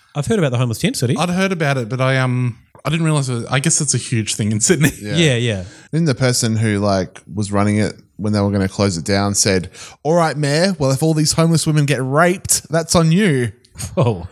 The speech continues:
Speaker 3: It's like, "Whoa, all right."
Speaker 1: <laughs>
Speaker 2: I guess 'cause in Melbourne we had our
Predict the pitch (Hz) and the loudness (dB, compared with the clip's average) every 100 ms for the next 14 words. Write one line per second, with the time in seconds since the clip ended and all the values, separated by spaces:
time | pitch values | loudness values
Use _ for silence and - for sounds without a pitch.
0 | - 139 131 123 208 208 202 180 160 156 | -4 0 0 0 -4 -2 2 2 0 -2
1 | 202 151 220 - 120 - 120 - - - | 0 2 0 -2 -8 -4 -4 -4 -20 -14
2 | - 180 240 - - - 135 196 160 - | -6 -2 2 2 0 -2 2 2 2 0
3 | 196 170 170 170 147 139 143 135 127 | 0 2 2 0 0 0 0 0 0